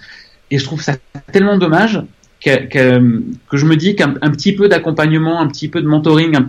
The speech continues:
un, un peu, euh, un peu meilleur que ce qui est fait aujourd'hui. Euh, euh, je dis pas que le mentoring est pas bon, mais il y en a pas assez en tout cas. Euh, bah ça, ça résoudrait le problème en fait. Donc,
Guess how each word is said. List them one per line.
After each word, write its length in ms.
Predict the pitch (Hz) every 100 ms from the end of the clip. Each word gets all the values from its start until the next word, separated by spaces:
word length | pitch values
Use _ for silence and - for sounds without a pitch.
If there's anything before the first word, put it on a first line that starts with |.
| -
un, 220 | 131 127 127
un 60 |
peu, 260 | 127 147 139
euh, 100 | 117 - - _ -
un 100 | 127
peu 160 | 135
meilleur 420 | 156 156 160 170 -
que 80 |
ce 80 | 127
qui 100 | 131
est 40 | 127
fait 160 | 139
aujourd'hui. 500 | 135 131 127 143 147
Euh, 140 | 113 110 - _ _ -
euh, 80 |
je 60 | 110
dis 80 | 123
pas 80 | 156
que 80 |
le 40 | 160
mentoring 360 | 147 147 151
est 60 | 139
pas 180 | 139 143
bon, 160 | 160
mais 100 | 139
il 40 | 117
y 20 |
en 60 | 120
a 80 |
pas 100 | 120
assez 240 | 147 139 139
en 80 | 123
tout 100 | 120
cas. 160 | 160 - _ - - - _ _
Euh, 400 | 113 113 113 113
bah 200 | 104 120
ça, 240 | 123 139 -
ça 160 | - 123
résoudrait 380 | 135 139 135
le 100 | 143
problème 280 | 135 117 110
en 40 | 98
fait. 240 | 92 - _ - _ -
Donc, 240 | 123 123